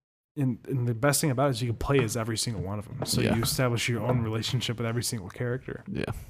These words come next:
Speaker 1: And you know them through and through, and you spend all this time with them, and, and then at the end they rip everything away from you, and you're like, "Ah,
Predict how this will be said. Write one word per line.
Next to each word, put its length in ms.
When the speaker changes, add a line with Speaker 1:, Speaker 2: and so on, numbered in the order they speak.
Speaker 1:
And 120
you 60
know 140
them 180
through 240
and 140
through, 280
and 100
you 80
spend 240
all 80
this 160
time 300
with 140
them, 140
and, 120
and 160
then 100
at 100
the 100
end 180
they 120
rip 260
everything 300
away 180
from 160
you, 120
and 100
you're 80
like, 200
"Ah, 400